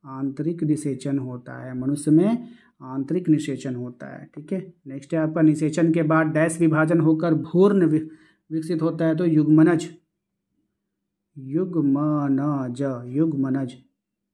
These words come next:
ठीक है। तो आशा करते हैं आप लोगों को आज का ये वीडियो पसंद आया होगा। हमारे वीडियोज़ को और हमारे चैनल को प्रमोट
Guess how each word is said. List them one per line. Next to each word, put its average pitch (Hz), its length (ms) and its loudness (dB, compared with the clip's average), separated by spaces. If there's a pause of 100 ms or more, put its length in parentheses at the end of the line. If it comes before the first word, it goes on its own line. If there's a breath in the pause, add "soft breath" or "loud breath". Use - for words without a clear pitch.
(120)
ठीक 165 140 -6
है। 196 80 2 (880 loud breath)
तो 160 60 -8
आशा 156 260 -2
करते 202 280 2
हैं 214 60 4
आप 208 180 0
लोगों 202 180 4
को 208 80 2
आज 190 160 4
का 196 100 2
ये 190 140 6
वीडियो 185 280 4
पसंद 185 340 2
आया 180 220 4
होगा। 175 680 4
हमारे 156 300 4
वीडियोज़ 160 480 4
को 202 120 2
और 185 100 4
हमारे 180 280 2
चैनल 165 340 6
को 165 160 2
प्रमोट 160 380 6